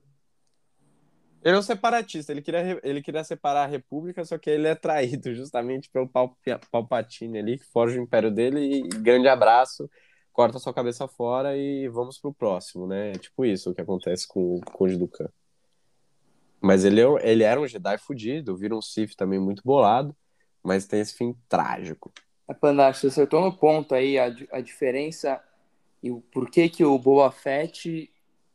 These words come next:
Speaker 2: é legal da primeira trilogia e o Darth Maul não é exatamente essa. O Boba Fett é só um elemento
Speaker 1: É.
Speaker 2: do world building, né? Que é uma coisa a mais pra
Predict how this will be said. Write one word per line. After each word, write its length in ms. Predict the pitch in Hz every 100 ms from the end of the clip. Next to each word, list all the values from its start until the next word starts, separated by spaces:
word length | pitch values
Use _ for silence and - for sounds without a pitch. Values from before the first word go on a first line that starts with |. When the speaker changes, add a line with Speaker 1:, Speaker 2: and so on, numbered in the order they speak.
| _
Speaker 2:
é 120 | 143
legal 440 | 139 131 123 131 143
da 100 | 135
primeira 280 | 127 127 127
trilogia 560 | 127 120 113 107 135
e 80 | 135
o 20 |
Darth 240 | 127 127 -
Maul 200 | 127 123
não 260 | 120 135
é 120 | 147
exatamente 680 | 143 139 139 135 143 147 -
essa. 260 | 131 127 -
O 40 |
Boba 200 | 117 131
Fett 540 | 120 - 143 147 - _ _ _ _ _ _
é 80 | -
só 200 | - 135
um 140 | 151
elemento 840 | 151 160 147 135 143 147 - 113 - -
Speaker 1:
É. 300 | 120 139 120
Speaker 2:
do 80 | 117
world 240 | 135 139
building, 460 | - 135 139 117 110
né? 280 | 110 120 143 _ _ _ _ _ _
Que 100 | 117
é 20 |
uma 160 | 113 123
coisa 400 | - 139 131 135
a 60 |
mais 460 | 135 131 139 151 156
pra 400 | - 147 143